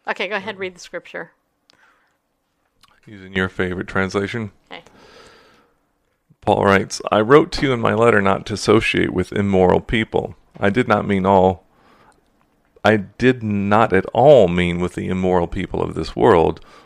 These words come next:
Speaker 2: or with the covetous and swindlers, or with idolaters, for then you would have to go out of the world. But actually, I wrote to you not to associate with any so-called brother,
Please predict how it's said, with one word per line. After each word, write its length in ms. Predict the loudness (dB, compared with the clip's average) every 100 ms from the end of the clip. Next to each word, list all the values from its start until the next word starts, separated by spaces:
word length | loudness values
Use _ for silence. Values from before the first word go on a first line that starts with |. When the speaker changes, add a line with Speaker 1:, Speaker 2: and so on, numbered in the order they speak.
| _
Speaker 2:
or 200 | 0 2
with 180 | 0 -4
the 80 | -8
covetous 640 | -4 -2 -2 -6 -8 -10 -10
and 180 | -10
swindlers, 640 | -6 -2 0 0 0 -2 -2
or 140 | -2
with 180 | 0 -2
idolaters, 760 | -2 2 2 2 -2 -6 -6 -6
for 160 | -4
then 200 | -2 0
you 80 | 0
would 100 | 0
have 200 | 0 -2
to 80 | -2
go 160 | -2 0
out 120 | -2
of 80 | -4
the 60 | -2
world. 480 | 2 4 2 -4 -14 -20 -20 -20 -6
But 120 | 0
actually, 540 | 2 0 -2 -4 -2 -2
I 80 |
wrote 240 | 0 0 -2
to 140 | -8
you 40 | -6
not 300 | -4 -4 -4
to 80 | -6
associate 540 | -2 -2 -2 -4 -6
with 160 | -6 -6
any 260 | -6 -8 -12
so-called 680 | -4 0 0 0 0 0 0
brother, 460 | 2 4 2 -4